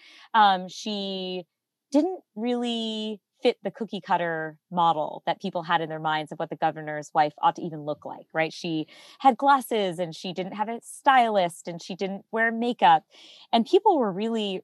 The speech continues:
resisting this about her. And, um, she eventually decided after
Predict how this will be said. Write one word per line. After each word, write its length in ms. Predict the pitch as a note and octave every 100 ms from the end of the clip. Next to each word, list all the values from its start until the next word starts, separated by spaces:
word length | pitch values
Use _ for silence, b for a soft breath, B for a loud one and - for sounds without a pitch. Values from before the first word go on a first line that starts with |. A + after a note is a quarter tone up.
| _ F#3
resisting 760 | F#3 C#3+ F#3+ - D#3 - F3+ -
this 220 | D#3+ -
about 260 | D#3+ D3 -
her. 260 | D3 - _ b b -
And, 560 | A3+ G#3+ G#3 G3+ G3+ G3
um, 580 | G#3 G3 F3+ F3+ F3+ F3 _ _ _ _
she 300 | - - B3+ A3+
eventually 460 | A3+ B3 - A#3
decided 460 | G3 - F3 F3 F3
after 560 | E3+ - F3 E3+ E3+